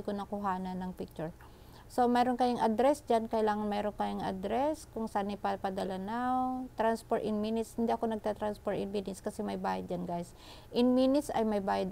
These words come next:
Look, depende, guys, kung magkano itatransfer nyo. Pero kung one to three days, guys,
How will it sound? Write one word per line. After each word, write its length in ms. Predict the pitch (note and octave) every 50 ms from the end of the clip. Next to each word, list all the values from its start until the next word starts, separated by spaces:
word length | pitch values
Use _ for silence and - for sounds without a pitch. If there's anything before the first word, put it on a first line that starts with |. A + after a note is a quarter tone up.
| F3+
Look, 240 | F#3 F#3 F3+ F3 - - -
depende, 480 | F#3+ F#3+ - G3+ - G#3+ G#3+ G#3+ G3+
guys, 240 | G3+ F#3+ G3+ G3+ G3
kung 240 | - - G3+ G3+ F#3+
magkano 240 | F#3+ G3+ F#3+ F#3 G3
itatransfer 640 | G3 F#3+ G3 F3+ - G3+ F#3+ F#3+ F#3 - - G3 F3+ F3+
nyo. 160 | F#3+ F3+ E3+ - - - - - - - -
Pero 240 | - A#3 A#3 A#3 A#3
kung 240 | A#3 B3 A#3 A3+ A3
one 160 | A3+ A#3 B3
to 80 | B3 C#4
three 320 | C4 - C4+ C4+ C4+ C4+
days, 320 | B3 A#3 B3+ B3+ B3+ A#3
guys, 320 | - - A3 A3 A3 A3